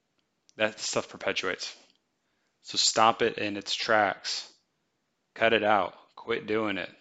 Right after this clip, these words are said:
so that you don't perpetuate that out into future generations. Hey,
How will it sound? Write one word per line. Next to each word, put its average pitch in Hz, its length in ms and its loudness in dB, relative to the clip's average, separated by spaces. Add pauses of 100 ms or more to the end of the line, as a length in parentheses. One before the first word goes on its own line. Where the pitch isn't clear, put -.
(240)
so - 160 -20
that 98 100 -12
you 101 80 -2
don't 107 160 -6
perpetuate - 680 -6
that 92 260 -4 (760)
out 107 180 2
into 95 180 -10
future 95 260 -8
generations. 87 720 -8 (1400)
Hey, 123 340 6